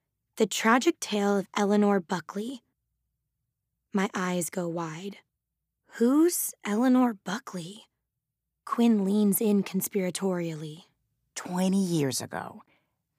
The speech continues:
Speaker 2: there was an incident."
Speaker 1: "What kind of incident?"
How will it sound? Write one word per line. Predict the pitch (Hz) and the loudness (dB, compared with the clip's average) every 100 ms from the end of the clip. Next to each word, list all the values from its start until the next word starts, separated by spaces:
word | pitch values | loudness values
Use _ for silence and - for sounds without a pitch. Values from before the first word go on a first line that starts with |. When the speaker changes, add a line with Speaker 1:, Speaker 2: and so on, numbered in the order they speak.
| - | -4
Speaker 2:
there | 170 160 | 0 0
was | 151 | 0
an | 185 | 0
incident." | 117 117 107 90 - - _ _ _ _ _ _ | -2 -4 -10 -10 -14 -20 _ _ _ _ _ _
Speaker 1:
"What | 185 190 233 254 | -6 0 0 0
kind | - 202 269 359 | -6 0 0 2
of | 269 | 2
incident?" | 185 180 - 180 339 359 - | 2 0 -2 -6 -8 -8 -10